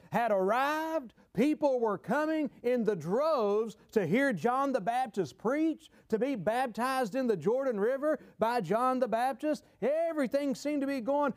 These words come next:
just the way John thought they should go. John could see the fulfillment of that which he had dreamed about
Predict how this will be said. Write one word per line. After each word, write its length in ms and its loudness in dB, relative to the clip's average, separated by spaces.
just 340 -2
the 100 0
way 300 0
John 420 0
thought 420 4
they 260 0
should 300 -4
go. 460 0
John 460 2
could 200 0
see 400 0
the 160 0
fulfillment 760 0
of 260 -2
that 260 2
which 220 2
he 180 2
had 240 0
dreamed 380 0
about 360 0